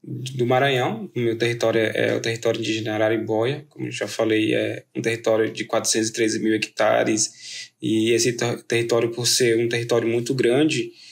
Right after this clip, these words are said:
ele é, ele tá localizado entre seis municípios, né? Ele é central. Então, tem seis municípios ao redor. E, e o meu território é dividido em nove regi-, em nove regiões, né? Eles são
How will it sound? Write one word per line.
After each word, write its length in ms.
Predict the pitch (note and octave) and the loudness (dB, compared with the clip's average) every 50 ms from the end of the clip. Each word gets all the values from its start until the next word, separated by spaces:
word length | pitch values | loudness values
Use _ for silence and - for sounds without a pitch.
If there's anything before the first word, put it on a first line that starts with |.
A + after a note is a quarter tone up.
| - - _ _ - | -20 -20 _ _ -2
ele 340 | A2+ A2 A#2 A#2 A#2+ A#2+ | -2 0 2 2 2 4
é, 300 | A#2+ A#2 A#2 A#2 A2+ A2+ | 4 4 4 4 4 4
ele 140 | A#2 A#2 A#2+ A#2 | 2 2 0 2
tá 160 | - B2+ B2 | 2 2 2
localizado 1000 | B2 A#2+ A#2 B2+ B2+ B2 A#2 A#2+ A#2 A2 A2+ A#2 A#2 A#2+ A#2+ A#2 A#2 A2+ A2+ - - | 2 2 2 2 0 2 2 2 4 4 4 4 2 2 2 2 2 0 0 -4 -2
entre 340 | - A#2 A#2+ A#2 A#2+ A#2+ A#2 | 0 0 0 0 0 0 2
seis 300 | A#2 - C3 B2+ C3 C3 | 2 2 2 2 0 0
municípios, 840 | C#3+ C#3 C3+ C3+ C3 - - - A#2+ B2 C#3 - - A#2 A#2+ - - | 0 0 0 2 2 2 2 2 0 -2 -2 -4 -4 -4 -4 -4 -2
né? 260 | A#2+ A2+ B2+ C#3 - - - | -2 -4 -4 -4 -8 -8 -4
Ele 260 | A2 A2 A2 A2+ A2+ | -2 -2 0 0 0
é 200 | A#2+ A#2 - - | -2 -2 0 0
central. 760 | - - B2 A#2 A#2 - A#2 G#2+ G2+ A2 - - - - _ _ _ _ _ _ _ _ | 0 0 0 0 0 2 2 4 4 2 2 -2 -8 -16 _ _ _ _ _ _ _ _
Então, 200 | - A#2+ A#2 A#2+ | -4 -2 -2 0
tem 240 | A#2+ A#2 A#2 A2+ A2+ - | 0 -2 -2 -2 -2 0
seis 340 | - - - C3 C#3 D3 | 2 2 4 4 2 2
municípios 560 | D3 D3+ D3 D3 C#3+ - - C3+ C#3 C3+ C3+ C3+ | 2 2 2 2 2 2 0 0 0 0 2 2
ao 100 | C3 C3 | 2 2
redor. 440 | C3+ C#3 - - B2+ B2+ A#2+ - - _ _ _ - - - - - _ _ | 2 0 0 0 0 -2 -2 -6 -14 _ _ _ -20 -20 -18 -20 -20 _ _
E, 360 | - - A#2+ A#2 A2+ A#2 A#2+ | -6 -4 -2 -2 0 0 2
e 40 | C3+ | 4
o 40 | C#3 | 4
meu 160 | D3+ D3+ D#3 | 6 4 4
território 580 | D3+ D#3+ D#3+ E3+ F3 - D3 C#3+ D#3 D#3+ E3 E3 | 4 4 2 2 2 2 4 4 4 4 4 4
é 80 | E3 | 2
dividido 480 | D#3+ D#3 D3+ D3+ E3 D#3 D3 D#3 D3+ D3+ | 2 0 0 0 0 2 2 2 2 2
em 80 | D3+ D3 | 4 4
nove 320 | D3 C#3+ D3+ D#3 D#3+ D#3 | 4 2 2 2 0 0
regi-, 260 | E3 E3+ D#3+ D3 - | 2 2 0 0 -2
em 120 | - C3+ C3+ | -2 0 2
nove 240 | C#3 C#3+ D3 D#3 | 2 2 2 2
regiões, 800 | D#3+ E3 F3 D#3+ D3+ F#3 F3+ D3 B2+ A#2+ A#2+ A#2 A#2 - - - - | 0 2 2 2 2 2 2 2 4 2 2 2 0 0 -2 -4 -6
né? 220 | C3 B2 B2 B2 B2+ | -6 -6 -4 -4 -4
Eles 300 | B2+ B2 B2 A#2+ A#2+ - | -2 -2 0 0 0 0
são 260 | - A2+ A#2 A2+ | 0 0 -2 -2